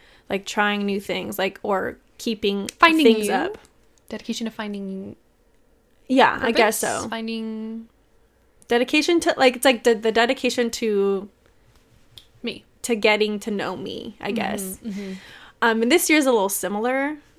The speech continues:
Speaker 1: but I'm changing the word to devotion to myself, like, devotion to me.
Speaker 2: Mm.
Speaker 1: And I think that's just, like, I was finding the things I love and finding things out about myself. And this
Speaker 2: Now
Speaker 1: year
Speaker 2: you're, like,
Speaker 1: is, like,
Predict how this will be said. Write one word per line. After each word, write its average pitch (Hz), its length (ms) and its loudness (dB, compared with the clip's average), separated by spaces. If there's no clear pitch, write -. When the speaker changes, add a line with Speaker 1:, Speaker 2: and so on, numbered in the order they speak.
Speaker 1:
but 214 160 2
I'm 208 180 2
changing 208 420 -2
the 202 60 -2
word 196 180 0
to 214 80 -10
devotion 214 920 0
to 269 120 -8
myself, 262 500 -4
like, 220 120 -4
devotion 208 520 -4
to 277 100 -4
me. 277 260 2
Speaker 2:
Mm. 185 260 -8
Speaker 1:
And 202 480 -2
I 214 100 -2
think 208 240 -2
that's 202 280 -4
just, 208 200 -4
like, - 200 -4
I 226 60 4
was 220 180 2
finding 247 440 2
the 262 80 0
things 233 280 2
I 226 120 6
love 202 380 6
and 202 160 -6
finding 202 360 0
things 202 240 -4
out 190 200 0
about 202 360 0
myself. 269 560 2
And 214 200 -2
this - 760 -8
Speaker 2:
Now 202 120 -8
Speaker 1:
year 202 100 0
Speaker 2:
you're, 208 80 4
like, 208 120 6
Speaker 1:
is, 202 100 -2
like, 196 200 0